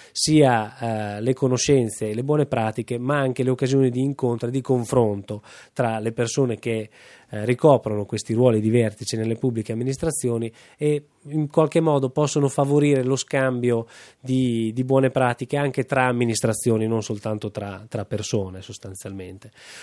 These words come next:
Tutto questo ovviamente cerca sempre il conforto scientifico, oltre che del professor De Polo, ma anche di consessi internazionali, ehm, ai quali noi cerchiamo sempre di sottoporre per validazione, no, la bontà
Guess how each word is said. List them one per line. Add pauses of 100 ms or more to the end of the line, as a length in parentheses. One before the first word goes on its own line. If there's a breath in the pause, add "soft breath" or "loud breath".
(100)
Tutto
questo
ovviamente
cerca
sempre
il
conforto (280 loud breath)
scientifico,
oltre
che
del
professor
De
Polo,
ma
anche
di
consessi
internazionali, (480 soft breath)
ehm, (280)
ai
quali
noi
cerchiamo
sempre
di
sottoporre
per
validazione,
no,
la
bontà